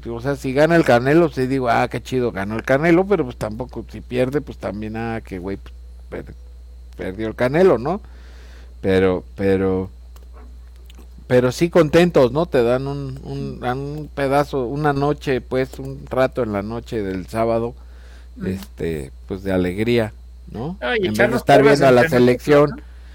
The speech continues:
Speaker 1: ajá, o estar, de estar viendo a la selección que pierde con Estados Unidos, pierde con Canadá, güey, y ahora qué, ¿con quién va,
Speaker 2: Ujú.
Speaker 1: más va a perder, güey?
Speaker 2: Fíjate que si-, siempre me he considerado súper futbolero, pero con muchos amigos que somos muy futboleros,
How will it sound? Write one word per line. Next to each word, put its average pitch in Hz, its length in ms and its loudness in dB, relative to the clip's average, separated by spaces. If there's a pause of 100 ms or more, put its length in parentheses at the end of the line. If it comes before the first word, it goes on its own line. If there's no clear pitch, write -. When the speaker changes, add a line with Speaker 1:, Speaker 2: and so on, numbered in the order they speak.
(340)
Speaker 1:
ajá, 131 480 4
o 123 100 4
estar, 143 300 2
de 131 100 -2
estar 135 280 0
viendo 139 240 0
a 131 40 2
la 127 120 4
selección 131 640 2
que 113 160 -2
pierde 123 340 0
con 123 160 -6
Estados 127 280 -2
Unidos, 131 340 -4
pierde 120 400 2
con 117 180 -12
Canadá, 123 480 -2
güey, 120 220 -2
y 110 40 0
ahora 110 280 -2
qué, 107 260 -8 (540)
¿con 98 180 -10
quién 110 200 -6
va, 117 80 -2
Speaker 2:
Ujú. 151 220 -8
Speaker 1:
más 113 320 -6
va 110 80 -2
a - 20 -14
perder, 127 500 -6
güey? - 120 -18 (1080)
Speaker 2:
Fíjate 220 340 0
que 175 300 -2 (120)
si-, - 240 -14
siempre 208 380 0
me 208 140 0
he 202 40 -4
considerado 196 440 4
súper 160 380 -2
futbolero, 151 680 -2
pero 175 220 -8 (200)
con 160 160 -4
muchos 196 280 -4
amigos 175 220 -2
que - 60 -16
somos 165 180 -6
muy 165 120 -4
futboleros, 156 480 -4